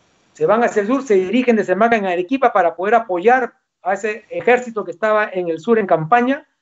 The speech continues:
al mando del general Santa Cruz y del general Gamarra. Este ejército del sur obtiene el veinticinco de agosto la victoria de Cepita,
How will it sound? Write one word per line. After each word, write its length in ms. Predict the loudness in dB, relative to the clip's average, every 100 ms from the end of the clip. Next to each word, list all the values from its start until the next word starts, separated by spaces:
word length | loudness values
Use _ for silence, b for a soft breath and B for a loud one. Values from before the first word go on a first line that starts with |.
| _
al 140 | -4 -2
mando 280 | 0 0 -2
del 120 | -4
general 560 | -2 0 2 0 -6 _
Santa 360 | -6 -6 -4 -2
Cruz 320 | -2 -2 _
y 100 | -4
del 100 | -4
general 340 | -4 0 2
Gamarra. 560 | 4 2 4 2 0 -6 _ _ _ _ _ _ _ _ _ _ _ _ _ _ _
Este 300 | 0 2 0
ejército 440 | 2 2 0 -4 -4
del 120 | -4
sur 380 | -2 -4 -4 -10
obtiene 760 | -2 -2 -2 -2 2 0 -2 _ _ _
el 140 | -6 -4
veinticinco 580 | -4 -6 2 4 4 6
de 80 |
agosto 640 | 6 8 6 2 -10 -10 -12 _ _ _ _ _
la 120 | -8
victoria 480 | -6 -4 0 2 2
de 120 | -2
Cepita, 800 | -6 -10 0 0 2 0 -2 -14